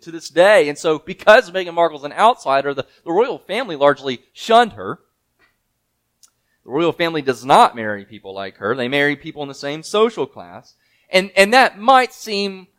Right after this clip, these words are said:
like what Abraham is trying to prevent, but, but it's actually more important than that. In fact, in fact, you can tell it's serious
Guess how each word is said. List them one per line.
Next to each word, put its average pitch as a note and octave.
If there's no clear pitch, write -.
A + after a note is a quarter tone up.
like F3
what E3+
Abraham F3
is -
trying D#3+
to C#3+
prevent, C3+
but, F#3
but G3+
it's G3+
actually A3
more F3+
important D#3+
than A2+
that. G#2+
In F3
fact, A3+
in G#3
fact, A#3+
you A3+
can A3
tell C4
it's -
serious D#3+